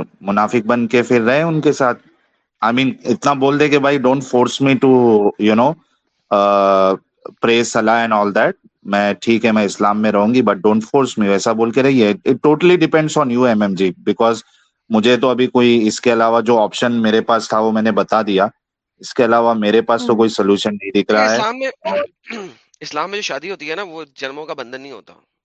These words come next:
Speaker 3: وہ ایک، ایک لفظ کو تین دفعہ کہنے سے ختم ہو سکتی ہے۔ It's the most uncertain relationship in the history of relationships in the entire world، ٹھیک ہے؟ اسلامک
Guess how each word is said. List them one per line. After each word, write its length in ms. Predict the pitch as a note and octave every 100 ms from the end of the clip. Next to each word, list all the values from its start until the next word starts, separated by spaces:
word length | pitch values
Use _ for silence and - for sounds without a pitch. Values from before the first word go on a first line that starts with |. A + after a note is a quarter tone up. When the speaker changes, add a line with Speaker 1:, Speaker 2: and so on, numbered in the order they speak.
| _ _
Speaker 3:
وہ 300 | B2+ C3 D3+ C3 _ B2
ایک، 160 | B2+ - _ _ _ _ _
ایک 180 | C#3+ D3
لفظ 280 | D3 D#3+ D3
کو 80 |
تین 260 | D#3+ C3 C3+
دفعہ 160 | D3 C#3
کہنے 180 | B2+
سے 100 | C3+
ختم 200 | B2 A#2
ہو 60 | A2+
سکتی 340 | F#2+ F2+ F#2+
ہے۔ 40 | F2+ _ _ _ _ D#3+
It's 260 | - F3
the 180 | D#3 B2+
most 480 | C#3+ F3+ - - D#3
uncertain 580 | F3 - D#3 D3+ D#3+ D#3 - C3+
relationship 640 | B2+ B2 - C#3+ - A2+ - _ _ _ _ _ _ -
in 60 | E3
the 260 | E3+ -
history 300 | C#3+ - G3+
of 200 | F3+ D3+
relationships 800 | B2 A#2 - C3 - B2+ - C#3+
in 60 | C3+
the 320 | C3 C3 C3+
entire 420 | C3 B2+ B2 A#2 G#2
world، 220 | G2+ F#2+ - _ _ _ _ _ _ _ _ _
ٹھیک 200 | G2+ A2
ہے؟ 120 | B2+ _ _ _ _ _ _ _ _ _ _ -
اسلامک 640 | D#3+ E3+ F3 G3 G#3 -